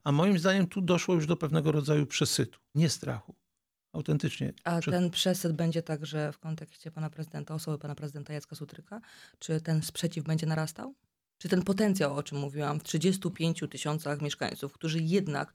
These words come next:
Speaker 2: mocno powiedzieli panu prezydentowi nie i podpisali się pod próbą
Speaker 1: No tak,
Speaker 2: odwoławczą
Speaker 1: że, tylko że o tym się
Speaker 2: zwołania
Speaker 1: dowiemy ewentualnie
Speaker 2: referendum?
Speaker 1: za cztery lata, no nie? Bo, <laughs> bo wcześniej. Natomiast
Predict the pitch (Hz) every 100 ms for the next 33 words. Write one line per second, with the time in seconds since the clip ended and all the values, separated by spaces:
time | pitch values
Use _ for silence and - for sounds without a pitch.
0 | - 185 190 165 - 135 135 - 135 -
1 | 147 151 139 139 139 135 147 160 135 -
2 | 160 190 196 196 190 151 131 - - -
3 | - 147 - 156 139 143 - 175 240 151
4 | 156 139 147 143 - 165 151 180 180 170
5 | 180 165 165 160 175 170 165 143 160 156
6 | 156 160 - 170 180 185 139 123 120 120
7 | 127 135 143 131 131 135 - 208 143 127
8 | 127 127 123 - 139 165 147 - - -
9 | 127 165